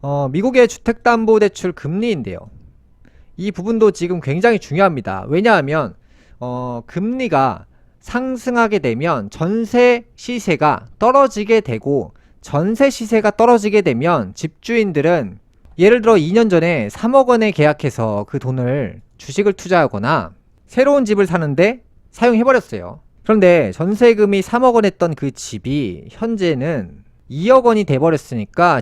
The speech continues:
집주인들은 기존 세입자에게 일억 원을 돌려줘야 되는 상황이 오-,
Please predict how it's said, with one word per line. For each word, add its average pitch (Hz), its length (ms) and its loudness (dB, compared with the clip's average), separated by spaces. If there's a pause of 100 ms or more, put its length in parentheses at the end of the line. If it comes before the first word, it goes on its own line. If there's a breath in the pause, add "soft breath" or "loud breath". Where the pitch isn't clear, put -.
(140)
집주인들은 233 640 0
기존 190 320 -2
세입자에게 107 1080 0
일억 220 260 4
원을 190 340 0
돌려줘야 220 540 4
되는 120 240 -4
상황이 139 260 -6
오-, 107 140 -6